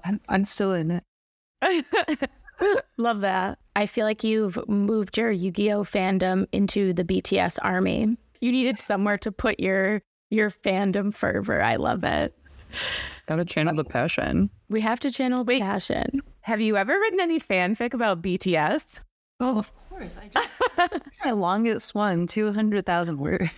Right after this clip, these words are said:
Speaker 4: What? Oh my God. <laughs>
Speaker 3: Awesome.
Speaker 2: Okay,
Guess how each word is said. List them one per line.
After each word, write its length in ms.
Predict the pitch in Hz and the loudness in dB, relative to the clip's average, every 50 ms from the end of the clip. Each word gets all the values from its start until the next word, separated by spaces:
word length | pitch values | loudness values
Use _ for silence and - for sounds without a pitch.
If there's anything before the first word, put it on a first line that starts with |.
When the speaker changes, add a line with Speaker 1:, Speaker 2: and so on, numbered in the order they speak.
| - - - - - | -12 -20 -20 -18 -8
Speaker 4:
What? 420 | 269 302 392 440 466 494 494 415 | -2 0 2 2 2 0 -2 -2
Oh 380 | 214 185 180 170 - 285 302 339 | -2 -2 -2 0 0 0 2 2
my 380 | - - - 403 392 285 240 - - 196 | 2 2 2 2 2 -2 -6 -10 -6 -2
God. 800 | 311 320 339 381 392 392 330 285 415 392 - 269 233 233 220 - - - - - - - | 0 2 2 2 2 2 2 2 0 0 0 0 0 0 -2 -2 -2 -4 -4 -6 -6 -6
<laughs> 180 | 427 - - | -6 0 2
Speaker 3:
Awesome. 440 | - - - 185 202 - - - 202 - - - - - - - - | 2 2 2 0 -4 -4 -6 -6 -6 -6 -8 -14 -20 -20 -8 -4 -4
Speaker 2:
Okay, 460 | 240 - - 214 214 202 - - | -2 0 2 2 2 2 0 -2